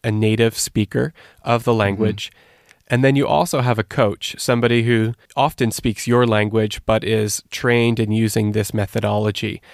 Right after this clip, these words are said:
Speaker 1: And so they'll often
Speaker 2: Mm-hmm.
Speaker 1: work with the nurturer, uh, who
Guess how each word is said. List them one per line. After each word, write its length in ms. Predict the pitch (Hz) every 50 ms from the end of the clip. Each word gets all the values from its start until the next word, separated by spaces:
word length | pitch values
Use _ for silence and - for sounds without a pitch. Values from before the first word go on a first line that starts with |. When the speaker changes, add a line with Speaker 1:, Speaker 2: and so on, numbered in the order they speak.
| - - - _
Speaker 1:
And 200 | - 127 120 -
so 160 | - 127 123
they'll 200 | 127 151 156 151
often 360 | 139 131 123 101 95 135 113
Speaker 2:
Mm-hmm. 80 | 113 110
Speaker 1:
work 280 | 110 110 110 104 -
with 320 | - 113 113 113 113 - - -
the 380 | 117 107 104 110 104 104 104 -
nurturer, 640 | 117 127 135 135 - - 139 127 123 120 117 120 120 - - - - - - _ _ _ _ _ _ -
uh, 320 | 110 104 104 101 101 104
who 380 | 95 110 113 107 104 104 - -